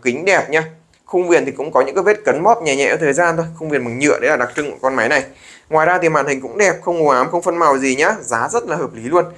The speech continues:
Con này em để quý anh chị mức giá là ba triệu chín, tặng sạc cáp nhanh L G cho quý anh chị nhá. Dòng này thì cũng rất là bền bỉ và chắc chắn luôn. Bảo hành cơ cáp các thứ cho quý anh chị ba tháng thoải mái.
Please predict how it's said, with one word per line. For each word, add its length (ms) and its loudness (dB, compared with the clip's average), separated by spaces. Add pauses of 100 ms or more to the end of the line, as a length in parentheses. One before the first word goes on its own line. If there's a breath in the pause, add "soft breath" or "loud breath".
(240 loud breath)
Con 120 0
này 80 2
em 60 0
để 140 4
quý 160 0
anh 40 -4
chị 120 -6
mức 120 -8
giá 120 0
là 60 0
ba 160 2
triệu 180 -2
chín, 280 -6
tặng 180 -4
sạc 200 -2
cáp 140 0
nhanh 300 2
L 20 4
G 160 2
cho 120 2
quý 100 2
anh 60 -2
chị 100 -6
nhá. 200 2 (380 loud breath)
Dòng 180 2
này 180 2
thì 100 -2
cũng 100 -6
rất 120 2
là 100 2
bền 200 0
bỉ 160 -2
và 100 -6
chắc 200 -4
chắn 200 -4
luôn. 160 2 (280 loud breath)
Bảo 160 2
hành 220 -4
cơ 240 2
cáp 200 0
các 160 -4
thứ 100 -2
cho 180 2
quý 100 -2
anh 60 -8
chị 220 -4 (440 loud breath)
ba 180 2
tháng 360 0
thoải 140 -2
mái. 300 0